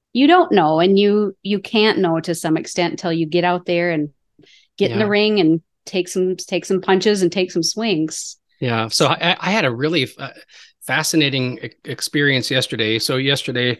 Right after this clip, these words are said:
Speaker 2: I, I was standing in, you know, your, your garage, actually, you know, I
Speaker 1: Mm-hmm.
Speaker 2: was waiting for a delivery truck with my, you know, thermostat covers and so on.
Speaker 1: Mm-hmm.
Speaker 2: And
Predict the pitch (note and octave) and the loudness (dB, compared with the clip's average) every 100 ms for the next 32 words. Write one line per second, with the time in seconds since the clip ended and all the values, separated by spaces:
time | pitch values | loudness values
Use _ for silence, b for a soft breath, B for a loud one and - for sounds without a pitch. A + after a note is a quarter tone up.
0 | B B _ _ - - C3+ A#2 - C3+ | B B _ _ -14 -8 -6 -2 0 0
1 | C3 B2+ B2 B2 D3 A2+ A#2+ B2 B2+ A#2+ | 2 0 -2 -4 -4 -4 -2 -4 -6 -6
2 | B2 C3 A#2 G#2 G2 G#2 G#2+ G#2+ - A#2+ | -6 -4 -4 -2 -2 -4 -6 -6 -4 -4
3 | A#2+ - A2+ A2 D3 G#3 G3+ A#2 B2 - | -4 -4 -4 -4 -8 -6 -4 -4 -6 -4
4 | B2 B2 A2+ A#2+ A2+ A#2 C3 B2 - B2 | -2 -2 -2 -4 -2 -4 -2 -4 0 -2
5 | A#2+ _ C3+ B2 A2+ A2 A2+ A2 D#3+ A#2 | -2 _ -16 -10 -6 -4 -6 -10 -12 -10
6 | G#2+ C#3 C3+ - A#2+ - B2 A#2 A#2 A#2 | -6 -4 -2 -2 -6 -2 -4 -2 -4 -4
7 | A#2 A2+ A2 A2 b b b G#3 F#3+ A3+ | -4 -4 -4 -8 b b b -6 -2 -2
8 | D4 D3+ D3 C#4+ | 0 2 2 2